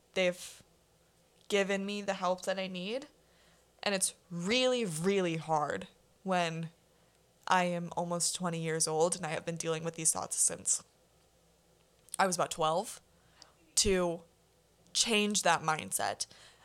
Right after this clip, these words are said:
and understand that if my eating disorder goes away, I am still my own person.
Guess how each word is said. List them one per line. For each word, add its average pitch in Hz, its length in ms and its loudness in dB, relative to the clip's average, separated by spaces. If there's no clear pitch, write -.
and 175 560 2
understand 190 760 0
that 170 240 2
if 220 200 -2
my 311 140 2
eating 254 300 -2
disorder 190 300 0
goes 170 220 0
away, 165 200 0
I 180 200 0
am 202 140 -2
still 175 380 2
my 165 160 -4
own 160 140 -4
person. - 440 -2